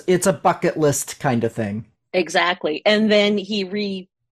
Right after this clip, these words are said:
Speaker 2: reboots back to, "Oh, wait, <laughs> wait, wait, wait. This is all gonna be possible if I have a bucket of money. Let's hit a bank vault." You know, he goes back to career after that.
Speaker 1: Yeah.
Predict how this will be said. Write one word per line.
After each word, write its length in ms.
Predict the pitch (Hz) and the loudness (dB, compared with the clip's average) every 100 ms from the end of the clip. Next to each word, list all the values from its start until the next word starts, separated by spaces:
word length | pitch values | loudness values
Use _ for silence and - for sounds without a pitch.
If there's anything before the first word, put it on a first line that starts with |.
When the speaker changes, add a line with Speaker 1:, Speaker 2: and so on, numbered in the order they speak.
| - | -2
Speaker 2:
reboots 300 | 208 202 - | 0 0 -2
back 280 | 196 175 233 | -2 -2 -4
to, 280 | 208 180 175 | -2 0 0
"Oh, 140 | 180 165 | 0 0
wait, 380 | 208 185 165 - | 0 0 -2 -6
<laughs> 1000 | 208 _ _ _ _ _ - - _ - | -10 _ _ _ _ _ -20 -20 _ -10
wait, 280 | 110 196 208 | -2 2 4
wait, 100 | 208 | 4
wait. 300 | 196 185 175 | 2 0 -6
This 160 | 185 | -6
is 60 | 202 | 0
all 180 | 233 220 | 2 2
gonna 200 | 226 208 | 0 -2
be 120 | 208 | -4
possible 520 | 214 226 214 196 180 | -4 -4 -2 -2 -2
if 100 | 165 | -2
I 260 | 156 156 147 | -2 -2 -4
have 200 | 160 165 | -4 -4
a 60 | 170 | -2
bucket 280 | 175 190 | -2 -2
of 100 | 175 | -6
money. 400 | 180 185 156 147 135 | -6 -4 -6 -6 -2
Let's 340 | 156 - - - | 0 -2 -10 -10
hit 180 | 143 151 | -2 0
a 60 | |
bank 240 | 170 175 170 | 4 2 2
vault." 280 | 139 - - - _ _ _ 185 | -2 -2 -12 -20 _ _ _ 0
You 140 | 180 | 2
know, 100 | 156 | 2
he 60 | 156 | 2
goes 280 | 190 - - | 0 0 0
back 240 | 170 165 | -2 0
to 80 | 202 | -4
career 520 | - 170 170 143 90 - | -4 -4 -2 -4 -6 -6
after 380 | 147 - 160 | -4 -2 -2
that. 320 | 147 135 - - _ _ _ _ _ | 0 -2 -4 -12 _ _ _ _ _
Speaker 1:
Yeah. 260 | 131 120 | -4 -4